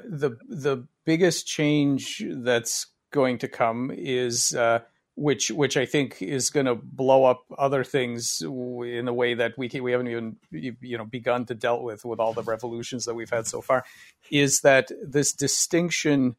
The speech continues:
between, ba-, basically a lot of, a lot of terms that are currently thought of as binary. So, um, you know, uh, a machine, organism, right? Robot, living thing, designed, evolved, you know,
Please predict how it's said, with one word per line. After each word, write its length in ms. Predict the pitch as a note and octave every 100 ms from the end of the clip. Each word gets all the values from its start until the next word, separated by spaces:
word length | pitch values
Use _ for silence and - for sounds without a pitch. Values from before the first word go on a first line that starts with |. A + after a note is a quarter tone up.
| _ _ _ -
between, 640 | A#2+ - D3 C#3+ B2+ B2+
ba-, 160 | D3 D#3
basically 440 | E3 D#3+ F3 F3
a 60 | D3+
lot 200 | D3 E3
of, 120 | D3+
a 80 | C#3+
lot 160 | C#3
of 120 | E3 -
terms 340 | - D3+ C#3+
that 80 | C3+
are 60 |
currently 480 | A#2+ - C3+ C3 C#3
thought 220 | B2 B2+
of 60 | B2+
as 140 | A#2+
binary. 460 | - A2+ A2+ G#2+ G#2+
So, 240 | - B2+ B2+ - _ _ A#2+
um, 320 | A#2 A2 G#2 _ _ _ -
you 240 | F#3 C#3
know, 240 | A#2 A2
uh, 340 | A2+ B2+ A#2+ A#2
a 160 | C3+ A#2
machine, 640 | A2 - F3+ F3+ E3+ D#3 - _ -
organism, 640 | B2+ C3 A#2+ G2+ G#2+ A2
right? 240 | B2 B2+ - _
Robot, 720 | - A2+ D#3+ D#3 B2+ A2+ G2
living 380 | A2+ C3 C#3 C3
thing, 400 | B2 C#3 A#2+ A2
designed, 640 | G2+ A#2 C3 D3 B2+ A2+ G#2+
evolved, 500 | A#2+ B2+ B2+ A2 -
you 80 |
know, 120 | B2